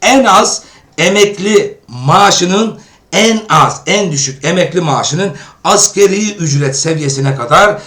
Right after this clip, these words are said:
çıkarılması gerektiğini düşünüyorum. On dört buçuk lira gerçekten bu devirde çok ama çok yetersiz bir rakam. Hadi diyelim ki emeklinin evi var. Evi olmayanı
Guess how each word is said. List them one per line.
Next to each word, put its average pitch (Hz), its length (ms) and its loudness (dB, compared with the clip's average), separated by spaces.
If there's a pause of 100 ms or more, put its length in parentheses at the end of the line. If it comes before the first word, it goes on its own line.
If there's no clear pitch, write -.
(180)
çıkarılması 139 680 -2
gerektiğini 143 760 -4 (180)
düşünüyorum. 92 460 -14 (300)
On 208 260 2
dört 139 200 -2
buçuk - 220 -10
lira 107 140 -10
gerçekten 147 840 -4 (260)
bu 175 140 -2
devirde 131 580 -2 (240)
çok 190 320 0
ama 101 300 -8
çok 170 360 -2 (240)
yetersiz 139 1000 -4
bir 113 140 -12 (440)
rakam. 113 280 -14 (720)
Hadi 220 300 2
diyelim 226 340 0
ki 147 300 -4
emeklinin 190 640 -2
evi 185 300 2
var. - 320 2 (420)
Evi 165 180 -2
olmayanı 156 500 0